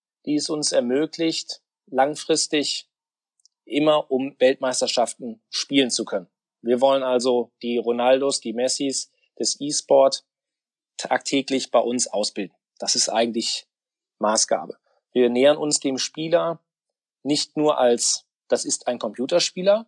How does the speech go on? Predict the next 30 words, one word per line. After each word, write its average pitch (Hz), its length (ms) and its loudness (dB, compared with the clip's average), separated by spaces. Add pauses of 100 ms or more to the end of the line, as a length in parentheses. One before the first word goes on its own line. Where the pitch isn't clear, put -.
sondern 143 520 0
wir 131 120 0
versuchen 143 460 0
uns 139 160 -4
dem 123 140 -2
Spieler 135 540 0
in 127 160 -4
so 123 120 -2
einem 120 180 -2
dreihundertsechzig 117 580 -2
Grad 120 360 2
Blickwinkel 117 560 -4
zu - 180 -2
nähern. 98 240 -8 (340)
Zu - 160 -4
dem 127 220 4
gehört 120 480 4 (200)
körperliche 139 500 2
Fitness, - 580 -4 (260)
zu - 160 -6
dem 123 200 0
gehört 117 260 0
Ernährung, 139 600 0
zu - 140 -8
dem 113 140 -4
gehört, 110 380 -4 (500)
äh, 127 60 -8
eine 113 440 -6
gute 127 260 0
Balance 120 560 4